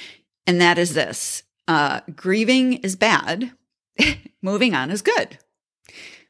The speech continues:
But this equation is nonsense. I've mentioned in many posts the life-changing statement I heard from Glennon Doyle, author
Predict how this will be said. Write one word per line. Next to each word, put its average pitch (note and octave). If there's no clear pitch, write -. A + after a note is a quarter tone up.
But A3+
this D4
equation C#4+
is G3
nonsense. F#3
I've G#3+
mentioned B3
in B3
many F#3
posts -
the F#3+
life-changing F3+
statement D#3
I D3
heard F3+
from A3+
Glennon F3
Doyle, C3+
author C#3